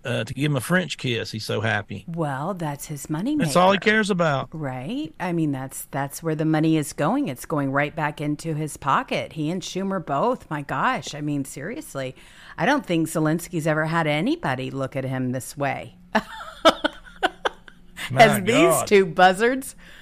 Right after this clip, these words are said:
Speaker 2: Oh my gosh. I mean, this is their, this is their moneymaker right here. This is where they're headed. This is going to please
Speaker 1: Hey.
Speaker 2: all of their donors and everybody else, the lobbyist,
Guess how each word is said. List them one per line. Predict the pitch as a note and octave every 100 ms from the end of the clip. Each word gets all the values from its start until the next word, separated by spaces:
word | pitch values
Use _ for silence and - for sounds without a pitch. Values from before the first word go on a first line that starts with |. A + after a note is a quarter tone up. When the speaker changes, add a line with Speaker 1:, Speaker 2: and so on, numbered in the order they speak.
| - -
Speaker 2:
Oh | A3 C#4
my | D4 A#3
gosh. | F3 - G3 F4 C4+ - -
I | F3
mean, | F3 E3+
this | E3+ A3 G#3
is | G3+
their, | F3 D#3+ D#3 D#3 -
this | E3 -
is | C#4+
their | G#3 D#3+
moneymaker | D3 G#3 E4+ G#3+ - - - -
right | D3 D3 -
here. | - C3 - - - - - -
This | D#3+ A#3
is | C#4 A3
where | G3 G3+
they're | F#3+ F#3+
headed. | F#3 F#3+ C#4 D#3
This | C3+ E3
is | A3+ A3+
going | G3+ F3+
to |
please | E3 - F3 D#3+
Speaker 1:
Hey. | G2+
Speaker 2:
all | D3+ E3 A3+
of | F3+
their | C#3+
donors | C#3 D3+ C#3 D#3 A3+ C#4
and | - C#3+
everybody | C#3+ D3 C#3+ C#3+ C#3
else, | C#3 F#3+
the | - C#3+
lobbyist, | C#3 C#3+ C#3+ F#3+ B3+ - -